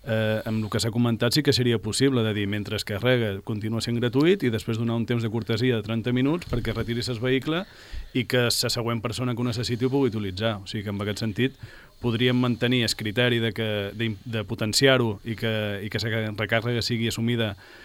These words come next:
per Consell de Formentera i gratuïta per l'usuari, però que la gent faci un bon ús i que no uti-, eh, ocupi aquesta plaça eternament.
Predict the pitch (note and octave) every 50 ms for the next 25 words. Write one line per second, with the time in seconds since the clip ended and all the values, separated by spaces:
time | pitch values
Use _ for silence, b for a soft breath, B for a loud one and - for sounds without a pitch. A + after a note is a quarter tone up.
0 | B B B - - - B2 A#2 A2 A#2+ A#2 G2+ B2 A#2 A#2 A2+ - C3 B2 A2+
1 | G#2+ G#2 G2+ G#2 G#2+ G#2 A2+ G2+ A2+ F#2 A#2 G#2+ A2+ B2 B2+ C3+ C#3+ E3 G3 A3
2 | b b b b b b b b b _ - - - - A#2+ A#2 A2+ A2 - A#2+
3 | G2 - G#2+ G#2 G2 G2 G2 G2 - A2 - - A2 A2 A2 A2 G#2 G#2 A2 A2+
4 | - C3 A2+ - A#2 A2 G#2+ A2 G#2+ A2 G#2 - A#2+ - A2 A2+ A2 A2 G#2+ G#2+
5 | A2 A2+ F#2+ - A#2+ G#2 - A2+ G2+ A2+ F#2+ - A#2 G2 - G#2+ G2 - A#2+ G#2
6 | A2 F#2+ F#2+ F#2 G#2+ G#2 F#2